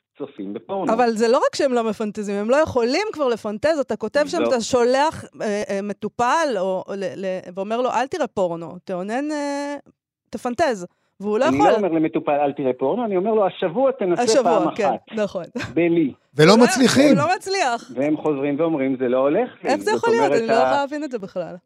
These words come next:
Speaker 1: אנחנו לא יכולים להבין את זה אולי כי אנחנו, אני לא יודע בני כמה אתם, מאיה ויובל, נכון?
Speaker 2: כן.
Speaker 3: בומרים.
Speaker 1: אה,
Speaker 3: אנחנו
Speaker 1: אני חושב
Speaker 3: בומרים.
Speaker 1: להגיד
Speaker 2: מבוגרים נורא.
Speaker 1: אוקיי, אז גם אני, אבל אנחנו, אה, זה לא היה כל כך נגיש לנו ולא כל כך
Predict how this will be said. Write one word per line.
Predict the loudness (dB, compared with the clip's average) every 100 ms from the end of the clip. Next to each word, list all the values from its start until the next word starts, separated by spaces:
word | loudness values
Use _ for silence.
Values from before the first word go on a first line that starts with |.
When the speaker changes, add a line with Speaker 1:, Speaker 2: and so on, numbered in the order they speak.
| _ _ _ _ _ -6
Speaker 1:
אנחנו | -2 0 -2 -2 0
לא | 0
יכולים | 0 -2 -4
להבין | -6 -2 0
את | 0
זה | 0
אולי | 2 2 0
כי | -2 0
אנחנו, | 0 -2 -4 -2 0 0 0 -2
אני | 0
לא | 0
יודע | 0 2 0
בני | 0 -2
כמה | -2 -2 -2
אתם, | -2 -2 -2
מאיה | -2 -2 -2
ויובל, | -2 -2 -2
נכון? | -2 -4 -4 -4 -4
Speaker 2:
כן. | -4 4 8
Speaker 3:
בומרים. | 8 8 4 0 -4 -10 -6
Speaker 1:
אה, | -2 0
Speaker 3:
אנחנו | 2 2
Speaker 1:
אני | 2
חושב | 2 2
Speaker 3:
בומרים. | 4
Speaker 1:
להגיד | 4 4
Speaker 2:
מבוגרים | 4 2
נורא. | 2 0 0 -4 -16 _ _ -4
Speaker 1:
אוקיי, | -2 -2 0 0 -2 -4
אז | -6 -4
גם | -2 0
אני, | 2 2 0 -4 _ -14
אבל | -8 -4 -4
אנחנו, | -2 -4 -4 -4 -2 0 0 -2 -4
אה, | -6 -4
זה | -2
לא | 0
היה | 0 -2
כל | -6
כך | -6 -6
נגיש | -6 -4 -4 -4
לנו | -4 -4
ולא | -4 -4
כל | -6
כך | -8